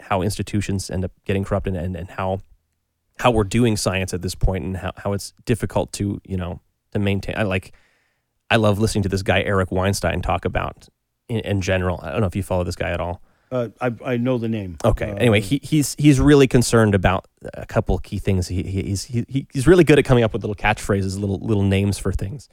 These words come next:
Speaker 1: But he has, uh, one of his, his favorite riffs to go on is he talks about the djinn, which is the gated institutional narrative, and it, which is,
Speaker 2: Okay.
Speaker 1: he just talks about
Speaker 2: Right.
Speaker 1: how, you know, once an institution is formed, it, it has a, and this is another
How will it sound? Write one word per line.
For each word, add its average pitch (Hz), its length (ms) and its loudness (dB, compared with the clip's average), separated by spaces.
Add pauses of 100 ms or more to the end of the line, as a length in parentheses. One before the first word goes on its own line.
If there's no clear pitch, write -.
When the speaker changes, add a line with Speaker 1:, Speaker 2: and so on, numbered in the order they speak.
(160)
Speaker 1:
But 95 100 -8
he 104 100 -2
has, 98 280 0 (100)
uh, 92 260 -4 (800)
one 107 180 2
of 101 60 0
his, 98 220 -2 (640)
his 95 200 -6 (840)
favorite 98 320 2
riffs 95 220 -2
to 104 80 -2
go 90 160 0
on 90 120 -2
is 87 140 -6 (400)
he - 80 -20
talks 92 240 -6
about 90 240 -2
the 92 80 -2
djinn, 90 360 0
which 82 120 -8
is 82 100 -8
the 87 100 -4
gated 92 340 0
institutional - 600 -4
narrative, 82 540 -6 (440)
and - 80 -8
it, - 100 -16
which 90 120 -8
is, 87 100 -6
Speaker 2:
Okay. - 260 -10
Speaker 1:
he 113 80 -4
just - 200 -10
talks - 280 2
about 104 220 2
Speaker 2:
Right. 98 80 -2
Speaker 1:
how, 98 240 0 (360)
you 107 80 -2
know, 92 80 0
once 107 200 2
an 92 80 -4
institution 110 500 -2
is 101 100 -2
formed, 95 440 0
it, 90 100 -8
it 98 120 -4
has 90 300 -6
a, 90 240 -4 (220)
and 92 140 -8
this 90 120 -6
is 90 120 -10
another 95 280 0